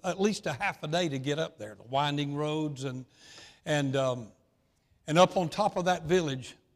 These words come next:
uh, up on top of that mountain, there's a little village, very small village, and, and just kind of a, an open area, a, a few little, uh, uh,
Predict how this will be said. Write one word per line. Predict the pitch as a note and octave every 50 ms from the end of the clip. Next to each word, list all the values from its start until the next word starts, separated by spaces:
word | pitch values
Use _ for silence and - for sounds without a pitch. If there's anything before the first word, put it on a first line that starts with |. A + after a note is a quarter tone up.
| _ _ -
uh, | E3
up | E3+ - E3+ D#3 - F3+
on | D#3+ -
top | - - G#3+ F3+ - F3+
of | D#3+
that | E3+ E3+ D#3 - C#3+
mountain, | D#3 F3 F3+ E3 D3+ - D3 C#3+
there's | C#3+ D#3 D3+ C#3 -
a | D#3
little | D#3+ D#3+ D#3 C#3
village, | B2+ E3 F#3 F#3 D#3+ C#3 C3+ C3+ - - - - _ _ _ _ _ _ _ _ _ _ _ _ _ _ _ _ -
very | C#3 D3 F3 F3 D#3+ D#3 C#3 B2 A#2 - - _ _ _ _ _ _ _ _ _ - - _
small | - - - - F3+ F#3+ G3 G3 G3 F#3 E3+ D#3
village, | E3 F3+ E3+ D#3 C#3 C#3 C3 A#2
and, | D3 D3 C#3 C3+ C3+ C3 - - - - -
and | D#3+ D#3+
just | D#3+ F3+ E3+ - -
kind | G3 F#3+ F3 D#3+
of | D#3 C3 C#3+
a, | C3+ B2+ A#2+ - - _ _ -
an | - D#3 D#3+ D#3
open | - G3+ G#3 G3+ G#3 G3+ F#3 F#3
area, | E3 F3 G3 G3 F#3 F3+ F#3 F#3 F3+ F3 - - - - -
a, | - C3 - - - - _ -
a | F3+ D3+
few | - - F#3+ G3+ F#3+
little, | F#3+ F#3+ F3+ F3 E3 D3+ B2+ - - - _ _ _ -
uh, | E3+ D#3 D3 C#3+ B2+ A#2+ A#2 A2+ - _ _ _ _ - - - _ _ D#3
uh, | D3+ C3+ C3 C3 C3